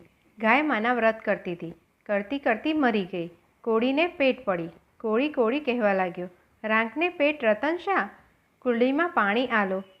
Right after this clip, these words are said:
કોળિયામાં ધાણી આલો." ધાણી ધાણી ખાય છે, પાણી પાણી પીએ છે. એક રાજાનો કુંવર શિકારે આવ્યો. "છોડી, છોડી, કોણ છું? ભૂત છું, પ્રેત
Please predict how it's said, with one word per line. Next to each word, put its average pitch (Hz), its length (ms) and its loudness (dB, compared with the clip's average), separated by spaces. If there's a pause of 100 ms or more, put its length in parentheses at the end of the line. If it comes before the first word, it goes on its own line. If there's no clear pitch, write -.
(120)
કોળિયામાં 269 520 0
ધાણી 220 400 0
આલો." 202 300 0 (360)
ધાણી 220 380 -2
ધાણી 226 340 -2
ખાય 285 320 0
છે, 220 300 -6 (260)
પાણી 269 260 2
પાણી 214 300 -2
પીએ 226 340 -4
છે. 190 260 -16 (460)
એક 359 180 -4
રાજાનો 226 480 2
કુંવર 214 440 -2 (420)
શિકારે 269 420 4
આવ્યો. 175 220 -4 (460)
"છોડી, 277 280 2
છોડી, 262 420 0
કોણ 285 400 -4
છું? 320 380 -2 (520)
ભૂત 226 260 0
છું, 349 460 -2
પ્રેત 311 360 2